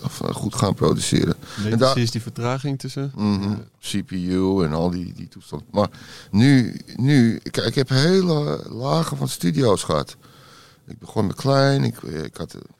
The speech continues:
Speaker 1: een beetje, oh, eh, op een gegeven moment had ik, eh, ook band en, en, en zestien spoor bandrecorders en,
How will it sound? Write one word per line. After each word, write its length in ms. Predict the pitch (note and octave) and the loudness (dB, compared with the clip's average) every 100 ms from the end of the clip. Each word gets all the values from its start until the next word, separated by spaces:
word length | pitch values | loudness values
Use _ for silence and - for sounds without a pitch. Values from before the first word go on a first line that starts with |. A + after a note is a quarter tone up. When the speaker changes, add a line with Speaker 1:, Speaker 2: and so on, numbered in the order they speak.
| - E2+ | -20 -18
Speaker 1:
een 80 | - | -18
beetje, 360 | - F2 E2+ - | -8 -6 -4 -2
oh, 160 | A2 A#2+ - E2+ | 0 0 0 -2
eh, 80 | D#2+ | 0
op 80 | - - - | -4 -6 -10
een 60 | - - | -14 -8
gegeven 160 | - A2+ | 0 2
moment 200 | G#2+ G2 | 2 2
had 160 | G#2 | -2
ik, 200 | - - | -2 -2
eh, 200 | F#2 F#2 F2 - _ _ _ _ _ - | 0 2 0 -8 _ _ _ _ _ -4
ook 180 | F#2 C#2 | -2 2
band 480 | G2+ A2 A#2 - - | 4 4 2 -2 -2
en, 360 | G2+ G#2 G#2 G2 | 2 2 2 -2
en, 240 | F#2+ G#2 - | -4 -6 -10
en 120 | G2 | -10
zestien 380 | - F#2+ - G2+ | -6 -6 -8 -14
spoor 380 | - A#2 G2 | -2 2 2
bandrecorders 1080 | - F2 G2 G2+ - F#2 F#2 G2 F#2+ G2 G2 | 4 2 2 0 -2 2 4 4 4 4 2
en, 240 | E2 D#2+ | 2 2